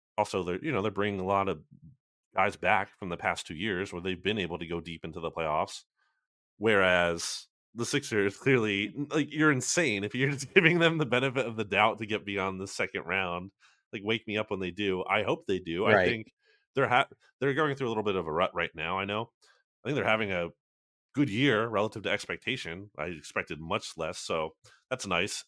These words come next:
Speaker 1: Embiid's playing like the M V P potentially again, so that's all
Speaker 2: Mm-hmm.
Speaker 1: well and good,
Speaker 2: Nick
Speaker 1: but
Speaker 2: Nurse seems to be a clear upgrade over Dak.
Speaker 1: Of course. But,
Speaker 2: But I, I'm
Speaker 1: I
Speaker 2: not,
Speaker 1: mean
Speaker 2: I, I, but I'm done, I'm done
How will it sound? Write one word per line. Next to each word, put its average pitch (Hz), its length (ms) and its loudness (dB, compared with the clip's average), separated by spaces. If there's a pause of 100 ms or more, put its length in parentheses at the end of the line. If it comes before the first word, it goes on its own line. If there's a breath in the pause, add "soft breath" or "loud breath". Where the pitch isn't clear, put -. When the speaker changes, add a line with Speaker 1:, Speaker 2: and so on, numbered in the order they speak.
Speaker 1:
Embiid's 101 300 -6
playing 98 260 -2
like 85 260 -4
the 71 80 -6
M 82 120 -6
V 85 100 -14
P 90 240 -10
potentially 87 540 -6
again, 82 340 -6
so 87 260 -2 (320)
that's - 120 0
all 123 100 6
Speaker 2:
Mm-hmm. - 20 4
Speaker 1:
well 110 140 4
and 92 120 -8
good, 113 280 2
Speaker 2:
Nick 127 140 6
Speaker 1:
but - 20 0
Speaker 2:
Nurse 123 360 8 (320)
seems 120 340 4
to 120 80 4
be 107 160 2
a 101 60 4
clear 101 280 8
upgrade 101 320 6
over 98 180 4
Dak. 82 440 2 (180 soft breath)
Speaker 1:
Of 90 120 -4
course. - 540 -2 (720)
But, 110 220 6
Speaker 2:
But 113 100 12
I, 120 180 12
I'm - 60 6
Speaker 1:
I 139 60 10
Speaker 2:
not, 120 160 10
Speaker 1:
mean - 60 -2
Speaker 2:
I, 127 200 12
I, 139 100 10
but 127 220 8
I'm 120 140 10
done, 117 300 10
I'm 131 140 8
done 113 440 8